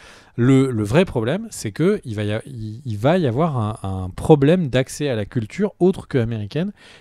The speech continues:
qui va se poser. Et là, je voudrais juste dire un, un, vraiment quelques instants qu'en fait, quand il y a eu la discussion au niveau étatique, euh, de, d'une liste, de ce qui s'appelait la licence globale, c'est-à-dire d'avoir une licence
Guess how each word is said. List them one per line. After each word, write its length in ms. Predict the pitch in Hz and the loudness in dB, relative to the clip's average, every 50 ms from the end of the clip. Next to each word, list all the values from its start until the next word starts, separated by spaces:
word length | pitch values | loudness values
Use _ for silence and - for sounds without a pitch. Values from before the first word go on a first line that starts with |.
| _ _ | _ _
qui 160 | - - 127 | -6 -2 2
va 120 | 120 151 165 | 2 2 2
se 80 | - | 2
poser. 340 | - - 135 120 110 104 - _ - - - - - - | 0 -2 -2 -2 -2 -4 -8 _ -18 -20 -20 -20 -12 -6
Et 100 | 123 120 | -2 2
là, 100 | 151 180 | 2 2
je 80 | 170 | 2
voudrais 220 | 151 131 117 123 120 | 2 0 0 2 2
juste 400 | 120 131 156 196 190 180 - 139 | 2 2 2 0 0 -2 -4 -8
dire 300 | 120 120 123 139 151 143 | -10 -8 -6 -6 -6 -6
un, 420 | 120 104 101 101 104 104 113 - - - - - - | -6 -8 -8 -8 -8 -10 -10 -14 -16 -18 -18 -14 -14
un, 100 | - 127 | -12 -12
vraiment 580 | 113 107 123 135 147 151 143 120 104 107 - - - 131 - | -4 0 2 4 4 2 2 0 -4 -8 -12 -16 -18 -10 -2
quelques 280 | - 165 156 143 151 135 | -2 -2 0 0 -2 -2
instants 440 | 127 120 113 - - 151 160 202 - - - - - - - | -2 -4 -6 -8 -8 -8 -8 -8 -10 -16 -20 -20 -20 -20 -4
qu'en 160 | - - 139 135 | 0 2 2 4
fait, 260 | - 160 151 - - - | 4 2 0 0 -2 -2
quand 280 | 175 190 190 - - | -2 -2 -2 -2 0
il 40 | 165 | 0
y 20 | |
a 40 | 151 | 0
eu 120 | 151 170 180 | 2 0 0
la 160 | 151 135 123 | 0 0 -2
discussion 880 | 120 117 123 156 170 - - - 165 147 - - - 175 165 160 156 123 | -2 -4 -6 -6 -6 -6 -4 -4 -6 -6 -4 -4 -4 -4 -4 -4 -4 -4
au 60 | 113 | -4
niveau 380 | 110 110 113 113 110 117 120 120 | -4 -2 -2 -2 0 2 2 2
étatique, 580 | 117 - 127 120 - - 143 143 - - - - - - - - _ - | 2 0 0 -2 -2 -4 -8 -8 -8 -10 -16 -20 -20 -20 -20 -20 _ -6
euh, 320 | 107 104 104 104 104 104 | -4 -2 -2 0 -2 -2
de, 260 | 101 107 127 131 131 | -2 -2 -2 -2 -2
d'une 260 | 123 110 113 110 117 | -2 -2 -4 -4 -2
liste, 200 | 123 147 143 - | -2 -2 -2 -2
de 60 | - 120 | -4 -4
ce 80 | - | -4
qui 80 | - 120 | -6 -2
s'appelait 280 | - 139 123 - 156 | -2 -2 0 2 2
la 80 | 131 110 | 4 4
licence 380 | 107 113 113 - 147 147 127 127 | 2 0 -2 -2 -2 -2 0 2
globale, 380 | 120 120 117 127 127 127 120 | 2 2 4 4 2 2 0
c'est-à-dire 280 | - - 104 98 107 101 | -2 -6 -6 -4 -4 -4
d'avoir 300 | 104 101 104 110 110 110 | -4 -4 -4 -4 -4 -4
une 140 | 110 110 110 | -4 -6 -6
licence 480 | 117 123 - - 135 131 131 123 - | -8 -8 -8 -8 -8 -10 -10 -12 -14